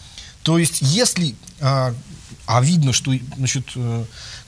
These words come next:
как сказать, после разговора с финансистами президент употребляет слово "волатильность", и непонятно, сколько, какова же фундаментальная стоимость российского рубля, это значит, что в-, этот период воспринимался как период,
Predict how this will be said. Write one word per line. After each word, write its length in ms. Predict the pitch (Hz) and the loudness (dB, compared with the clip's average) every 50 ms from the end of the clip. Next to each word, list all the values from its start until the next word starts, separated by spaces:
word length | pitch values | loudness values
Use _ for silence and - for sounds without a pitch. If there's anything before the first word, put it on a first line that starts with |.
| - - - | -18 -8 -4
как 160 | 127 117 - | -4 -4 -2
сказать, 260 | - - 113 107 - - | -2 -4 -4 -4 -4 0
после 320 | - 170 160 - 156 151 | 0 0 2 2 2 2
разговора 540 | 143 131 120 127 151 165 175 175 160 143 123 | 2 4 4 4 4 4 4 4 4 2 2
с 100 | - - | 0 0
финансистами 680 | - 131 139 151 156 - - 151 110 - - 113 113 110 | 0 0 0 2 0 2 2 2 0 0 0 -2 -2 -2
президент 520 | - 123 127 131 135 135 139 143 131 - | -2 0 0 2 2 2 2 0 0 -2
употребляет 580 | 127 123 123 110 135 139 143 139 139 123 110 - | -2 -4 -4 -2 0 0 2 2 2 0 0 0
слово 300 | - 139 131 123 117 113 117 | 0 0 0 0 0 0 2
"волатильность", 640 | 131 139 147 - - 147 135 120 113 104 - - | 2 0 0 0 0 0 0 0 0 0 -2 -2
и 60 | 123 | 0
непонятно, 500 | 123 123 123 135 135 139 131 123 - 123 | -2 0 0 0 0 0 0 -2 -2 -4
сколько, 380 | 113 - - 123 117 117 - - | -6 -4 -2 -4 -4 -4 -6 -6
какова 380 | - 120 - 143 139 135 127 123 | -6 -4 -2 0 0 2 2 0
же 80 | 117 | 0
фундаментальная 680 | 110 127 123 120 127 127 131 127 131 131 120 117 117 117 | -2 -2 -2 0 0 0 0 0 0 0 0 0 -2 -2
стоимость 460 | - - - 117 113 110 110 104 - - - - - - - - - - - - - | -4 -4 -2 -2 0 0 -2 -4 -6 -10 -16 -18 -18 -16 -16 -16 -16 -16 -16 -6 -2
российского 520 | 131 147 143 - 165 139 - - 123 127 | 0 0 2 2 0 0 0 -2 0 0
рубля, 340 | 131 139 151 185 226 269 339 | 2 2 2 2 0 0 0
это 220 | 233 165 - 160 | -2 -2 0 0
значит, 340 | 151 143 175 185 170 - - | 0 2 2 2 2 0 0
что 160 | - - 156 | 0 2 2
в-, 260 | 151 160 175 - - 156 | 2 4 2 2 2 2
этот 280 | 165 175 160 143 107 | 2 2 0 -2 -2
период 540 | - 143 156 170 233 294 349 370 359 - 131 | 0 0 0 2 2 2 2 2 0 0 -2
воспринимался 800 | 131 - - - 143 139 147 147 156 185 - 233 247 - 247 214 | -2 -4 -2 0 0 2 2 2 2 2 0 0 0 -2 -2 -2
как 200 | - 143 123 - | -4 -6 -6 -2
период, 500 | - 160 180 220 226 233 208 196 - | -2 0 0 0 0 0 0 -2 -4